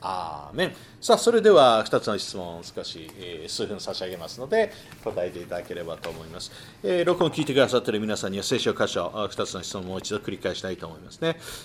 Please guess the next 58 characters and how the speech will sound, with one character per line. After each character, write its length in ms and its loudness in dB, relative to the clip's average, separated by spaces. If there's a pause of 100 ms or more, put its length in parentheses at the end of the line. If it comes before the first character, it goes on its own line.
え 60 2
ー、 100 -6
今 100 10
日 60 -4
か 80 2
ら 100 4
リ 140 0
ビ 80 -4
ン 20 -4
グ 80 -2
ラ 140 4
イ 20 -4
フ 80 -6
の 80 -2
六 300 2
月 280 2
号、 140 -6
六 220 -2
月 220 0
一 360 -4
日、 380 0 (440)
え 200 -2
ー、 20 -4
の 180 2
箇 140 4
所 80 -4
で 80 -6
す 140 -6
が、 180 0
使 140 -2
徒 80 4
の 80 0
働 340 -2
き 140 -4
一 20 0
章 320 0
の 80 -6
一 140 -6
節 420 0
か 120 2
ら 120 4
十 180 -2
一 140 -4
節。 320 -8 (480)
え 240 0
ー、 20 -14
タ 120 4
イ 60 0
ト 80 0
ル 60 4
は、 100 2 (100)
え 40 -6 (100)
ー、 80 -2
教 180 4
会 240 4
誕 280 0
生 220 2
の 80 0